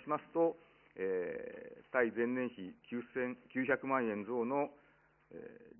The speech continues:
ー、十二億七千九百万円。えー、法人市民税につきましては、対前年比三千万円増の、おー、一億九千万円を見込んでおります。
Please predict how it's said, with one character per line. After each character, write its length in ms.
ー、 60
十 340
二 160
億 160
七 220
千 180
九 220
百 160
万 180
円。 60
え 340
ー、 40
法 180
人 260
市 40
民 220
税 160
に 140
つ 100
き 60
ま 100
し 100
て 60
は、 280
対 260
前 140
年 260
比 500
三 200
千 180
万 220
円 180
増 180
の、 280
お 400
ー、 240
一 140
億 180
九 220
千 160
万 180
円 140
を 80
見 140
込 140
ん 60
で 60
お 80
り 60
ま 120
す。 60